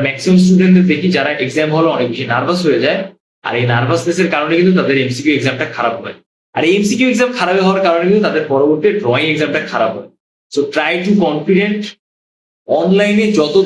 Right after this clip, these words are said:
ধরনের অ্যাপের মাধ্যমে এক্সাম আছে, ক্লিকবেট এক্সাম, এগুলো সব বালছাল বান্ধব, মানে এগুলো কোনো কিছু কাজে আসবে না। আপনি দিবেন হচ্ছে পেপার বেস এক্সাম। So you have to always fe-, focus on paper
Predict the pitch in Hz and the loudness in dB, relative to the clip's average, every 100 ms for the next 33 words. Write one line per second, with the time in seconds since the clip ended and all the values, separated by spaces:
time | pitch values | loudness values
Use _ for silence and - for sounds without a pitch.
0 | 147 156 175 185 190 180 156 135 - 180 | 0 0 2 4 2 0 -2 -4 -2 0
1 | 185 175 151 139 160 170 147 131 156 143 | 0 -2 -2 -2 -2 0 0 -2 -2 -2
2 | - 180 180 147 143 147 151 147 - 175 | -2 -2 0 -2 0 0 0 -2 -2 -2
3 | 147 131 - - 180 180 131 123 139 117 | 0 -2 -2 -4 -2 -2 -2 -4 -4 -4
4 | 107 104 - _ 117 120 143 - 208 190 | -4 -8 -14 _ -4 -2 0 2 2 2
5 | 180 127 117 104 101 95 92 _ _ _ | 0 -2 -2 -4 -6 -12 -14 _ _ _
6 | _ - 135 202 175 180 202 208 233 220 | _ -8 -2 2 4 4 2 0 0 -2
7 | 220 220 180 156 127 104 110 104 - _ | 0 0 0 0 0 -2 -6 -6 -12 _
8 | _ - 160 180 190 196 190 170 185 190 | _ 0 2 4 2 0 2 2 2 0
9 | - 156 151 - 151 147 190 143 180 196 | -2 -2 -2 -4 -2 0 0 0 -2 -2
10 | 170 156 170 | 0 0 2